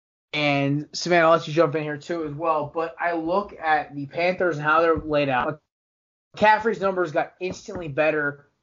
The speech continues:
the second that Kyle Allen showed up.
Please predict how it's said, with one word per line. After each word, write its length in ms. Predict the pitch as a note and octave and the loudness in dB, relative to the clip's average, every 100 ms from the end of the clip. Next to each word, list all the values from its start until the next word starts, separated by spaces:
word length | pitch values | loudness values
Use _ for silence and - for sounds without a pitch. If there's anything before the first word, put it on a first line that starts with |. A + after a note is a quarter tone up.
| _ | _
the 240 | D3 D#3 D#3+ | -12 -10 -8
second 1160 | - - - - - G3+ G3 F3 C#3+ C3+ B2 - _ _ _ _ _ _ _ _ | -10 -12 -14 -6 2 2 2 0 0 -2 -8 -12 _ _ _ _ _ _ _ _
that 640 | B2+ C3 D3 C#3+ C#3+ C#3 - _ _ _ _ _ _ - - - _ _ _ _ _ _ _ _ _ | -10 0 4 4 2 0 -8 _ _ _ _ _ _ -12 -12 -12 _ _ _ _ _ _ _ _ _
Kyle 300 | - E3+ D3+ | -2 0 2
Allen 240 | C#3 C#3+ C3+ | 0 -2 -6
showed 240 | C#3+ B2 | -10 -10
up. 140 | - | -12